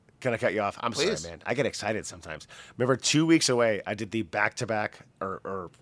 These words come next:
Speaker 1: uh, the bring back, running back, running back stack. I, I should have done it this week with Jamal Williams and Rashad Penny. That would have been, like, a sick, like, back-to-back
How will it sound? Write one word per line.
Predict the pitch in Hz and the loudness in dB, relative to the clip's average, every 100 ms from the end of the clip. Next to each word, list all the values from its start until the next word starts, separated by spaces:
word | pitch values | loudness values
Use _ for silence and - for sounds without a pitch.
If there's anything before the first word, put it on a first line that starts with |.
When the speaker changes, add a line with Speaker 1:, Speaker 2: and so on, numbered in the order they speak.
| _ - | _ -8
Speaker 1:
uh, | 82 78 _ - | -6 -8 _ -8
the | 107 | -6
bring | 98 110 123 | -2 0 2
back, | 117 117 113 - | 2 2 0 -2
running | 104 110 110 | 0 0 0
back, | 107 101 | -2 -2
running | 101 101 110 | -2 -2 0
back | 117 123 | -2 -2
stack. | - 120 113 - - _ _ _ _ _ _ _ _ _ _ _ _ _ | -2 0 0 -4 -12 _ _ _ _ _ _ _ _ _ _ _ _ _
I, | 113 - | -4 -2
I | 104 | -2
should | - 135 | 2 4
have | 117 | 4
done | 120 | 2
it | 110 - 92 | 0 -2 2
this | 127 - | 2 2
week | 104 90 85 - | 0 -4 -4 -6
with | 101 | -6
Jamal | - 104 101 92 | -4 -2 -2 -2
Williams | 101 98 90 - | -2 -2 -4 -6
and | 90 85 | -8 -8
Rashad | 82 92 80 76 | -6 -6 -6 -8
Penny. | 80 69 - - - _ | -12 -14 -18 -20 -20 _
That | 120 | 4
would | 139 | 6
have | 139 | 6
been, | 127 | 6
like, | 113 107 | 2 0
a | |
sick, | 95 - 117 101 - | -2 0 0 -2 -4
like, | 92 82 - _ - | -8 -8 -10 _ -6
back-to-back | 98 95 - 90 85 | -4 -4 -8 -6 -6